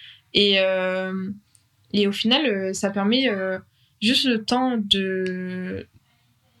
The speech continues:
de s'imaginer tout ça. Déjà, on, on rela-, on lâche prise sur ce qui nous, ce qui arrive à l'extérieur, parce que le temps de s'imaginer toutes ces, tout ce paysage, euh, tous ces bruits, euh, euh, et les petits détails, ben, en fait, on,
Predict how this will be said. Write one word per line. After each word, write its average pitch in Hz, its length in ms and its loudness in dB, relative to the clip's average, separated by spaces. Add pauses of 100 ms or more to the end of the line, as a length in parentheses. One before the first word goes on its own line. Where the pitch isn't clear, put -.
(100)
de 196 280 0
s'imaginer 240 500 2
tout 214 100 -2
ça. 262 140 2
Déjà, 233 300 0
on, 190 420 -4 (100)
on 185 100 -2
rela-, 220 340 2
on 202 40 2
lâche 220 280 2
prise 254 400 0
sur - 200 2
ce - 120 0
qui - 100 -6
nous, 185 380 0
ce 185 100 -4
qui - 160 0
arrive 202 480 0
à - 80 0
l'extérieur, 190 460 -2
parce - 160 -4
que 190 80 -2
le 180 120 -2
temps 247 140 -2
de 262 80 -2
s'imaginer 202 480 0
toutes - 160 -2
ces, 190 320 -2 (360)
tout - 100 4
ce - 100 2
paysage, 214 640 2
euh, 190 140 -2
tous - 120 -2
ces 196 160 2
bruits, 220 600 0
euh, 185 100 -2 (480)
euh, 185 480 -2
et 190 160 -4
les 196 100 0
petits 202 200 -8
détails, 233 380 2
ben, 190 120 0
en 185 60 -4
fait, 247 240 -6
on, 185 320 -6